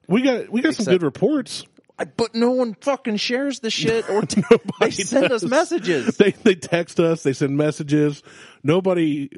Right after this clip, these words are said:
Speaker 1: likes, shares, or subscribes. I, well, I guess they're already sub-, subscribing if they're listening. But, uh,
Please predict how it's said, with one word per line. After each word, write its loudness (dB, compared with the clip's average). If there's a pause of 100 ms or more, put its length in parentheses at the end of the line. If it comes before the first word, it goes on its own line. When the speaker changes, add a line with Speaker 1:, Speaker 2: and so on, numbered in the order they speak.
(200)
Speaker 1:
likes, -2
shares, 0
or 0
subscribes. -4
I, -4
well, -2
I -4
guess -4
they're 0
already -2
sub-, -10 (100)
subscribing -2 (640)
if -4
they're 0
listening. -4 (800)
But, -2
uh, -2